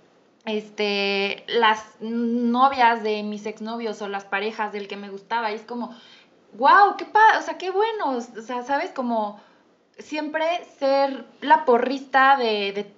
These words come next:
las personas, porque al final quiero ver a la gente brillar, cuando en otro momento eso era algo que a mí me amenazaba. Creo que hacer ese cambio es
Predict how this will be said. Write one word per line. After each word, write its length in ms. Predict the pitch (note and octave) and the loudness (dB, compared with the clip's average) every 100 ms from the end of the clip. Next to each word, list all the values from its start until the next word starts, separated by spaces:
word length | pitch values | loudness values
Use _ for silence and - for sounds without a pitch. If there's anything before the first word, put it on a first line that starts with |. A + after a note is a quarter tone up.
| - | -4
las 220 | A3 A3 | -2 0
personas, 560 | A#3 A3 C4 C4 C4+ | -2 -2 -6 -6 -6
porque 260 | C#4 A3+ A3 | -6 -8 -6
al 80 | G#3+ | -8
final 480 | A3+ A#3 A#3+ B3+ - | -10 -10 -8 -10 -12
quiero 200 | C#4+ D4+ | -6 -2
ver 120 | D4+ | 0
a 80 | D4+ | 0
la 120 | C4+ | 0
gente 280 | C4+ C4 C4+ | -4 -4 -4
brillar, 500 | A#3 A3+ A#3+ A3+ - | -6 -2 0 0 -4
cuando 280 | B3+ A#3+ B3+ | -4 -2 -2
en 120 | B3+ | -4
otro 240 | C4+ C4+ D#4 | -6 -4 -6
momento 640 | C4 A3 A#3 A#3+ A#3+ D4 | -6 -8 -10 -10 -10 -10
eso 220 | A#3+ A#3+ | -10 -12
era 80 | A#3+ | -8
algo 220 | A3+ A3+ | -8 -8
que 80 | A3+ | -12
a 40 | G3+ | -12
mí 160 | A3+ | -10
me 120 | A3+ | -10
amenazaba. 640 | A3 G#3+ F#3+ F3+ G#3 G3 F3+ | -10 -12 -16 -12 -10 -8 -10
Creo 160 | G#3+ | -12
que 80 | C4 | -10
hacer 200 | C4+ B3 | -8 -6
ese 260 | A#3+ A#3+ G#3 | -6 -6 -8
cambio 500 | G3 G#3 G#3+ A3 E4 - - - - - _ _ - | -6 -4 -2 -2 -4 -8 -20 -20 -20 -20 _ _ -4
es 380 | A#3+ A#3+ - | 0 0 -2